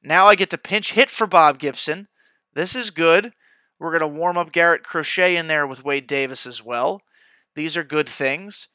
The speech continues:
Ted Williams is about to come off the bench. Look at this. You, you checked out early. You're missing this potential comeback here, though I'm not counting any chickens yet. But let's get Ted Williams on the board now. Come on. Slider inside. No, thank you, sir.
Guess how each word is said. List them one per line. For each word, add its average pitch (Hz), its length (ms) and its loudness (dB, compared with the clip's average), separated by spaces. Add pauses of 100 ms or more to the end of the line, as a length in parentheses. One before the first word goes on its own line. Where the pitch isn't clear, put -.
(120)
Ted 175 200 2
Williams 165 360 -2
is 151 60 -10
about 139 200 0
to - 60 -12
come 143 200 -4
off 135 180 0
the 131 80 -10
bench. 131 420 -6 (380)
Look 220 140 4
at 226 80 8
this. 226 360 6 (560)
You, 214 240 -6
you 220 180 -6
checked 233 320 2
out 220 200 8
early. 247 300 6
You're 208 140 0
missing 208 340 -4
this 208 140 -6
potential 196 400 -2
comeback 156 420 0
here, 113 300 -8 (240)
though 156 120 0
I'm 156 140 2
not 160 220 0
counting 160 320 -2
any 156 140 -6
chickens 123 340 -8
yet. 104 160 -18 (800)
But 160 80 -8
let's 208 160 -2
get 208 160 0
Ted 208 200 2
Williams 185 360 0
on 151 140 2
the 143 80 -6
board 131 240 -6
now. 120 140 -8
Come 220 180 0
on. 135 180 6 (3000)
Slider 135 340 -2
inside. 143 300 -2
No, 143 100 -4
thank 135 200 -4
you, 135 40 -16
sir. 175 240 -2